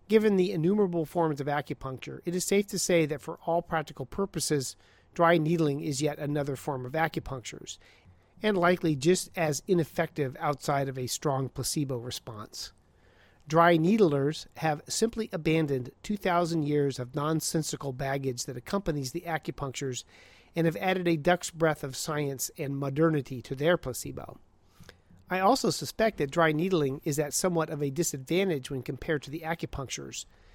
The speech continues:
Acupuncturists have the whole mystique of Eastern medicine on their side to help with their theatrical placebo, although I can't find any head-to-head comparisons. I suspect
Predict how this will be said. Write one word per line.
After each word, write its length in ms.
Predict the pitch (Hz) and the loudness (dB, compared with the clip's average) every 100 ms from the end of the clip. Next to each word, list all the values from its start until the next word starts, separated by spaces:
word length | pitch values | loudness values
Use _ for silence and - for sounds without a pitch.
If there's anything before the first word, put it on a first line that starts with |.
| - - | -12 -2
Acupuncturists 880 | 170 151 - 262 - 147 120 - - | 0 0 0 0 0 -4 -4 -6 -6
have 140 | 151 | -6
the 80 | 143 | -6
whole 400 | - 165 196 202 | 0 4 6 6
mystique 600 | 202 - - 214 165 135 | 4 0 0 0 0 -4
of 80 | 131 | -2
Eastern 400 | 156 - 151 143 | -2 -2 -2 0
medicine 440 | 160 170 - 131 | 0 0 -2 -6
on 140 | 123 | -6
their 160 | 131 175 | -2 0
side 420 | - 135 123 120 - - - | 0 -6 -6 -12 -20 -20 -12
to 100 | 139 | -4
help 220 | 131 147 | 0 0
with 200 | 131 117 | -4 -6
their 380 | 131 147 165 151 | -2 4 4 4
theatrical 600 | - - 135 117 - - | 0 -6 -6 -8 -14 -16
placebo, 580 | - 127 - 131 117 110 - _ - - - - | -12 -8 -6 -6 -8 -12 -18 _ -20 -20 -18 -2
although 280 | 156 156 143 | 2 4 2
I 100 | 135 | -2
can't 320 | - 180 - | -2 -4 -2
find 300 | 165 147 151 | -2 -2 0
any 220 | 170 151 | 0 0
head-to-head 640 | 135 - 147 135 127 156 - | 0 -2 -2 -2 -2 -2 -4
comparisons. 760 | 123 - 233 196 156 135 - - _ _ _ _ _ _ _ _ _ _ | -4 0 2 2 0 -2 -6 -14 _ _ _ _ _ _ _ _ _ _
I 120 | 175 160 | 0 0
suspect 640 | 147 - - 214 - | 0 0 2 2 0